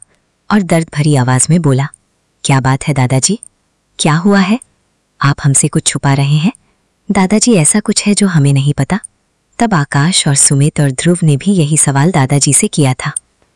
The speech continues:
तब आहान हल्की सी नमी लाकर अपनी आंखों में बोला,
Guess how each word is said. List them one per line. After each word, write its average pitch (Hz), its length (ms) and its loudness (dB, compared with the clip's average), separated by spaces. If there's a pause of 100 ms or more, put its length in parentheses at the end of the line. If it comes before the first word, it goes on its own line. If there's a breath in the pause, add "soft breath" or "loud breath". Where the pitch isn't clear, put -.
(220)
तब 226 160 0
आहान 190 380 2
हल्की 160 340 0
सी - 140 2
नमी 139 260 4
लाकर 135 340 0
अपनी 139 220 2
आंखों 127 280 0
में 139 120 2
बोला, 135 260 0